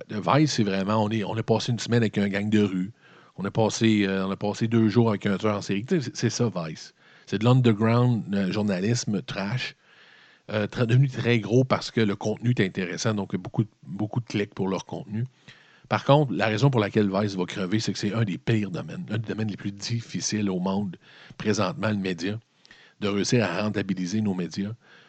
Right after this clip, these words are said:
contre la compétition. Euh, la plupart des médias majeurs se sont recentrés, se sont achetés l'un l'autre. Vice a été acheté par personne.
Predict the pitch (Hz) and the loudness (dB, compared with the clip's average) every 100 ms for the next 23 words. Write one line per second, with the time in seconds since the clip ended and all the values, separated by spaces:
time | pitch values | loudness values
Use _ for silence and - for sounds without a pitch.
0 | _ 113 107 110 87 98 92 92 - - | _ 0 0 0 -2 -2 -2 -2 -4 -2
1 | 113 117 95 95 82 113 107 117 117 95 | 0 0 0 -2 -2 -2 2 2 2 -2
2 | 98 92 110 104 101 107 113 104 95 101 | -4 -2 0 0 -2 0 0 0 -4 -4
3 | 104 95 92 101 87 98 120 - - - | -2 -2 -4 -4 -4 -4 -4 -6 -20 -20
4 | - - - 104 104 95 - 117 101 101 | -20 -8 -4 -2 -2 -2 2 2 2 2
5 | 92 98 131 98 95 113 117 95 101 95 | 2 0 0 -2 0 0 0 -2 -2 -4
6 | - 110 92 - - 80 - 98 123 | -2 -2 -4 -6 -10 -10 -8 -6 -6